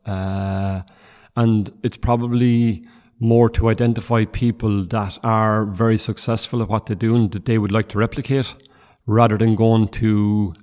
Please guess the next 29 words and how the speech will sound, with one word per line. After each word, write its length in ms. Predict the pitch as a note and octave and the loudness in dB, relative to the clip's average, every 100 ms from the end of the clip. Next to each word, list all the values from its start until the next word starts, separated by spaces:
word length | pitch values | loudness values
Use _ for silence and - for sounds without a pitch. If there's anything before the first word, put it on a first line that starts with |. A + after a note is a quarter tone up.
| _ | _
a 120 | A2 | -8
farmer 380 | G2 A2 A2+ A2 | -4 0 2 0
that's 180 | G2 - | -2 -4
next 220 | G#2+ - | -4 -4
door 260 | G#2+ G#2+ G#2 | -2 -2 -2
to 160 | A2 | -4
them 180 | G#2 G#2+ | -4 -4
or 160 | G#2 G2 | -2 -4
whatever. 440 | F#2+ G#2 G2 F#2 - - - _ _ _ | -2 -2 -2 -4 -6 -20 -20 _ _ _
Pick 160 | C3+ - | 4 4
someone 300 | B2 A#2 A2 | 2 2 2
that 200 | G#2+ - | 2 2
you'd 320 | A2+ G#2+ G2 | 2 2 0
see 400 | - A#2 A2 G#2 | -2 0 2 0
as 180 | G#2+ G#2 | -2 -2
being 180 | A#2+ G#2 | 0 0
successful 760 | - - G#2+ - - F#2+ - _ _ | -2 -4 -6 -6 -8 -12 -14 _ _
and 140 | A2+ G#2 | -6 -2
say, 260 | A2 G#2+ - | -2 -2 -2
"I'd 160 | A2+ | -2
like 160 | A2 G#2 | -2 -6
to 60 | G2 | -4
be 100 | G#2 | -4
able 120 | F#2+ | -2
to 60 | |
achieve 320 | G2+ - G#2 G2+ | -6 -4 -4 -6
what 120 | F#2 | -6
they're 140 | G2+ | -6
achieving. 440 | F#2+ - F#2+ F#2+ | -6 -6 -6 -8